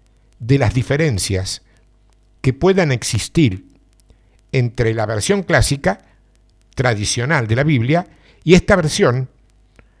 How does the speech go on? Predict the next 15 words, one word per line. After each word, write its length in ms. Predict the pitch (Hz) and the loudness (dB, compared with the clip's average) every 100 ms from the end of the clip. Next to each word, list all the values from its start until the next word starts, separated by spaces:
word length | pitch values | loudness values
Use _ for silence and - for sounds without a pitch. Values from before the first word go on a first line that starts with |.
| _ | _
que 120 | - | -4
yo 100 | 117 | 0
estoy 200 | 131 180 | 0 2
utilizando 920 | 160 151 131 120 147 147 147 160 - - _ _ _ _ _ | 0 0 0 2 2 2 2 0 -2 -14 _ _ _ _ _
desde 240 | - 120 131 | 2 4 4
el 80 | 123 | 2
principio 600 | 127 123 175 175 170 135 | 0 0 -2 0 2 4
solo 360 | - 165 170 | 6 6 4
para 200 | 147 110 139 | 0 -2 -4
esta 260 | 151 98 | -4 -8
sección. 540 | - 104 - 101 82 82 _ _ _ _ _ _ _ _ _ _ _ _ _ _ _ _ - - - | -8 -8 -8 -10 -10 -16 _ _ _ _ _ _ _ _ _ _ _ _ _ _ _ _ -20 -20 -4
Lo 140 | 170 165 | 4 6
cierto 500 | 240 247 240 214 - | 6 2 4 2 4
es 180 | 196 - | 0 2
que 400 | 190 170 - | 2 2 0